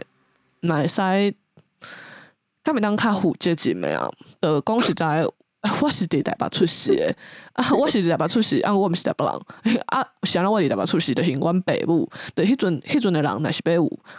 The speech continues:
较好的教育，还是较好的工课，就真正啥物好康的拢伫遐。请台北人就是毋通阁甲恁的责任，得等候全台湾人替恁担，好无？尤其恁是一个资源上侪的所在，<sighs> 我感觉就袂见效，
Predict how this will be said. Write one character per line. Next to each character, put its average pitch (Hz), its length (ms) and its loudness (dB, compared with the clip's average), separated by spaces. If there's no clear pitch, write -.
较 185 160 0
好 190 200 2
的 - 100 0
教 156 220 0
育， 165 160 4
还 - 120 -4
是 - 100 -2
较 196 140 0
好 180 160 2
的 - 60 0
工 - 220 -4
课， - 160 -2
就 180 80 0
真 175 160 -2
正 226 100 0
啥 226 120 0
物 202 80 2
好 202 120 4
康 180 180 -2
的 139 60 2
拢 143 200 0
伫 - 160 -2
遐。 - 260 -2
请 - 180 -2
台 165 120 -2
北 175 120 0
人 87 240 -2
就 - 60 0
是 - 140 -2
毋 147 100 -2
通 147 200 -2
阁 175 100 0
甲 123 120 -2
恁 151 100 0
的 139 120 0
责 160 160 0
任， 127 300 -4
得 - 140 -4
等 160 200 -2
候 170 120 0
全 131 220 -4
台 123 160 -2
湾 92 180 -2
人 73 180 -4
替 - 140 -4
恁 143 200 0
担， - 180 -4
好 156 200 -2
无？ 143 100 0
尤 151 140 2
其 151 100 -2
恁 156 180 2
是 - 80 -2
一 - 140 -2
个 80 120 0
资 - 160 -2
源 69 180 -2
上 - 180 -2
侪 - 200 -2
的 65 40 -2
所 - 220 -2
在， - 280 -4
<sighs> - 320 -2
我 185 100 2
感 190 160 -2
觉 156 960 0
就 180 140 0
袂 - 120 0
见 143 180 -2
效， - 400 -2